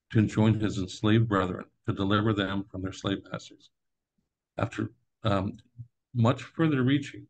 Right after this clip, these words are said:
the Lord, God the Son, would forsake his royalty to enjoin himself to man, to eternally deliver man from the slavery and bondage of Satan. Born from above in the nature of man, he would bear the express image and likeness of God.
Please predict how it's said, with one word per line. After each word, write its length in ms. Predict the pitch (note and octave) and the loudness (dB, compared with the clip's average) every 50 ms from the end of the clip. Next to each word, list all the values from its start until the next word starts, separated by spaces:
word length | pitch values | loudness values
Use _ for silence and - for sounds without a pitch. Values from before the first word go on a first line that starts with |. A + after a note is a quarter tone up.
| _ _ _ - | _ _ _ -10
the 60 | - | -8
Lord, 520 | G2 F#2+ G#2+ A#2 C3 G#2+ F#2+ G#2+ A#2 - - _ - | -2 0 2 4 4 4 4 2 0 -4 -8 _ -6
God 200 | F#2 F#2 G#2 G2+ | -4 -2 -2 -2
the 80 | G2+ F#2+ | -2 -4
Son, 300 | - - A#2+ G#2+ F#2 F2+ - _ _ _ _ _ _ _ _ _ _ _ - | -4 -2 -2 -2 -2 -4 -8 _ _ _ _ _ _ _ _ _ _ _ -6
would 120 | - A2+ | -4 0
forsake 380 | - A#2+ A2+ - - A2 G#2 - | 2 2 2 4 4 2 2 2
his 260 | - C3+ D#3 D#3 D3+ | 2 2 2 2 4
royalty 520 | B2 G#2 G2 F2 F2+ - - - - - - _ _ _ _ _ _ _ _ | 4 4 4 2 0 -4 -8 -10 -12 -12 -14 _ _ _ _ _ _ _ _
to 100 | - G#2+ | 0 2
enjoin 320 | A2 G#2 G2+ A2 G#2 G#2 G#2 | 2 2 4 2 2 2 4
himself 480 | G2+ B2+ D3 D3 - - G#2+ A2 - | 4 4 2 2 0 -2 -2 -2 -2
to 80 | - - | -6 -4
man, 460 | F#2+ F2+ F2+ F2+ F#2 F#2 F#2 F#2 - _ _ _ _ _ _ _ _ _ _ _ - - | -4 -2 -2 -2 -2 -2 -2 -4 -8 _ _ _ _ _ _ _ _ _ _ _ -2 2
to 80 | A#2+ | 2
eternally 420 | A2 - - C3+ C3 C3+ C#3+ C#3+ C3 | 2 2 2 0 2 4 4 2 2
deliver 320 | B2 B2 A#2+ A2+ A2+ G#2+ | 4 4 4 6 6 4
man 340 | G2 G2 F#2+ F#2 F#2 F#2 - - _ - | 2 2 2 0 0 -2 -4 -8 _ -18
from 80 | F#2 | -14
the 80 | F2+ F#2 | -14 -14
slavery 460 | - - - G#2 F#2+ G2 G2 G2 G2 | -10 -4 -2 0 0 0 0 0 -2
and 100 | F#2 F2+ | -2 -2
bondage 320 | F#2 F#2 F#2 F2+ F2+ F2+ | -2 -2 -2 -2 -4 -6
of 80 | F2 - | -8 -8
Satan. 340 | - - G2 - - - - _ _ _ _ _ _ _ _ _ _ _ _ _ _ _ _ - | -4 -4 -4 -4 -4 -10 -18 _ _ _ _ _ _ _ _ _ _ _ _ _ _ _ _ -4
Born 240 | - A2 A#2 C3 C3 | 2 4 4 4 4
from 180 | - D#3 D#3 | 2 0 0
above 420 | D3 C3 A#2+ G#2+ G2+ G2 G2 - - - | 0 0 2 2 2 2 0 -2 -6 -8
in 80 | - F#2 | -8 -6
the 80 | F2+ | -4
nature 360 | - F#2+ G2 G2 - - A#2 | -2 -2 -2 -2 -2 -2 -2
of 40 | A2 | -2
man, 280 | G2+ G2 F2+ F2+ F#2 F2+ - _ _ _ _ _ _ _ _ _ _ _ _ - | 0 -2 -4 -4 -6 -8 -10 _ _ _ _ _ _ _ _ _ _ _ _ 0
he 60 | G#2 | 0
would 160 | G#2 F#2 F2+ | 0 2 2
bear 180 | G2 G2 G#2 F#2+ | 2 2 2 2
the 80 | F#2+ F#2+ | 0 -2
express 600 | - - - - - _ - B2 C3 C3+ C3 - | -4 -6 -12 -16 -10 _ -2 0 0 0 -4 -4
image 380 | B2+ A#2 G#2+ G#2 G#2 G#2 - G2 | 0 0 2 2 2 0 -2 -2
and 160 | G2 F#2 F2+ | -6 -6 -4
likeness 380 | F#2+ G2 F#2 - G2+ F#2+ - - | -4 -4 -4 -6 -8 -10 -10 -14
of 100 | F#2 F#2 | -14 -10
God. 300 | F#2 F2 F2+ F2+ - | -8 -6 -6 -6 -6